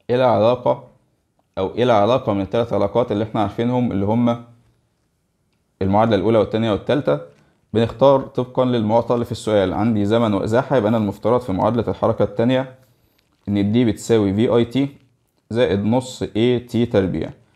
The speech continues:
مفيش عندي معادلة من التلاتة أصلًا فيها جذر دي، فبالتالي لازم أربع المعادلة اللي هو مديها لي. فإحنا هنقعد نغير في المعادلة اللي هو مديها لي لغاية ما أوصل للمعادلة بتاعتنا دي. يبقى تي تربيع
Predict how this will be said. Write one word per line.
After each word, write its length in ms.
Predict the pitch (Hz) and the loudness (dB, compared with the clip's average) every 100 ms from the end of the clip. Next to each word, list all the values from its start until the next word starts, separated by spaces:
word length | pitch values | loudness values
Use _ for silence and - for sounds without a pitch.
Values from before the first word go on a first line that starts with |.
| _ _ - - | _ _ -20 -12
مفيش 240 | 92 151 | -4 2
عندي 220 | 139 139 131 | 4 4 4
معادلة 360 | 117 131 127 | 4 4 2
من 100 | 107 | 0
التلاتة 440 | 131 - 131 135 135 | -2 0 0 2 0
أصلًا 280 | 139 139 | 0 -6
فيها 240 | 127 123 120 | -4 0 2
جذر 340 | 117 120 107 | 2 2 2
دي، 200 | 101 92 110 - | 0 -2 -8 -8
فبالتالي 500 | 95 101 101 120 135 | -4 -4 0 2 4
لازم 240 | 123 123 | 2 2
أربع 320 | 117 123 120 | 0 2 2
المعادلة 320 | 107 107 120 120 | 2 2 0 2
اللي 120 | 110 | 2
هو 80 | 120 | 2
مديها 340 | 110 107 120 | 0 0 0
لي. 140 | 160 - _ _ _ _ _ _ _ _ _ _ _ _ _ | 0 -6 _ _ _ _ _ _ _ _ _ _ _ _ _
فإحنا 380 | - 107 - 107 | -6 -6 0 2
هنقعد 200 | 120 135 | 4 4
نغير 280 | 120 131 131 | 4 4 2
في 100 | 117 | 0
المعادلة 340 | 110 117 131 | 0 0 2
اللي 100 | 117 | 2
هو 60 | 127 | 2
مديها 280 | 117 117 | 2 2
لي 100 | 135 | 2
لغاية 200 | 135 123 127 | 2 0 0
ما 60 | 127 | -2
أوصل 280 | 127 135 | 0 0
للمعادلة 340 | 104 101 113 123 | 0 0 2 0
بتاعتنا 440 | - 110 117 104 | 0 0 0 -4
دي. 120 | 90 101 - _ _ _ - | -6 -8 -16 _ _ _ -12
يبقى 240 | 95 92 | -4 -4
تي 200 | 92 117 | -2 -2
تربيع 480 | 120 110 104 131 151 | 0 0 2 0 0